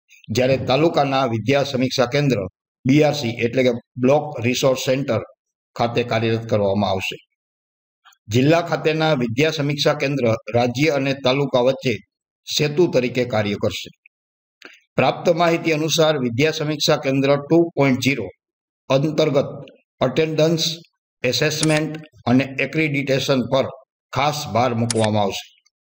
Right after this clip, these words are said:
વિદ્યા સમીક્ષા કેન્દ્ર ટુ પોઇન્ટ ઝીરો અંતર્ગત એ આઈ એટલે કે artificial intelligence આધારિત data analytics દ્વારા જિલ્લા અને બ્લોક સ્તરની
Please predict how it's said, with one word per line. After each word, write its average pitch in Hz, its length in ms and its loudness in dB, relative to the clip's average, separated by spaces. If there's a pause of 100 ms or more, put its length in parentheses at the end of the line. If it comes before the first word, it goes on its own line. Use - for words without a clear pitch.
(960)
વિદ્યા 113 300 2
સમીક્ષા 170 440 -2
કેન્દ્ર 151 380 -2
ટુ 151 180 2 (120)
પોઇન્ટ 147 200 2
ઝીરો 143 240 0
અંતર્ગત 135 480 0 (140)
એ 147 120 2
આઈ 127 220 -2 (160)
એટલે 131 220 -2
કે 147 100 -2 (120)
artificial 147 680 0 (120)
intelligence 135 640 0 (160)
આધારિત 120 440 0 (480)
data 147 460 2 (140)
analytics 139 920 -4 (160)
દ્વારા 131 380 0 (720)
જિલ્લા 151 340 4 (100)
અને 139 180 -2
બ્લોક 131 320 2
સ્તરની 135 500 0